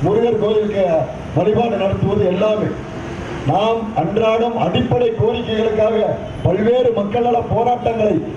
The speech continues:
உரிமைகளை பெறுவதற்காக போராடி கொண்டிருக்கக்கூடிய சூழலில் இந்து முன்னணி, ஆர் எஸ் எஸ், பி ஜே பி கும்பல்கள் எப்போ பார்த்தாலும் கோயில்களை பாதுகாக்கணும், கும்பாபிஷேகம் நடத்தணும்,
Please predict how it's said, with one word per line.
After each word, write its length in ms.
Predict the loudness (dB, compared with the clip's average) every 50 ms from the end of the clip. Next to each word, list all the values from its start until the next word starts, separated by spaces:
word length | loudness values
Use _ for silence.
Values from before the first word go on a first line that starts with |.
| -12 -10 -6 -2
உரிமைகளை 500 | 0 2 2 2 2 2 2 2 2 2 2
பெறுவதற்காக 800 | 2 0 2 2 2 2 2 0 0 0 0 0 2 2 0 0
போராடி 440 | 0 2 2 2 2 2 0 0 -2
கொண்டிருக்கக்கூடிய 760 | -2 -2 0 0 0 0 0 -2 -2 -2 0 0 0 2 2
சூழலில் 500 | 2 2 2 2 2 2 2 0 0 -2 -4 -6 -8 -10 -10 -10 -8 -6 -2 0
இந்து 260 | 0 0 2 0 0
முன்னணி, 360 | 0 0 0 0 0 0 2 2 2
ஆர் 200 | 2 2 0 0
எஸ் 180 | 0 0 0 0
எஸ், 160 | 0 0 0
பி 140 | 0 0 2
ஜே 160 | 2 2 2 2
பி 140 | 0 0 0 0
கும்பல்கள் 540 | -2 -2 0 0 0 0 0 0 0 0 0 -2 -4 -8 -10 -10 -4 -2
எப்போ 300 | 0 0 0 0 0 0 0 2
பார்த்தாலும் 580 | 0 0 -2 0 0 0 0 0 0 -2 -4 -4 -6 -8 -6 -6 -6 -6 -4 -4 -4 -4 -2 -2 -2 -2 -2 -2 0
கோயில்களை 500 | 2 2 2 2 2 2 2 2 0 0
பாதுகாக்கணும், 720 | 2 0 0 2 2 2 0 0 0 0 0 0 0 0 -2 -4 -4 -6 -2 0
கும்பாபிஷேகம் 720 | 0 0 0 0 0 2 2 2 2 2 2 2 2 0 0
நடத்தணும், 500 | 0 0 -2 0 0 0 2 2 2 0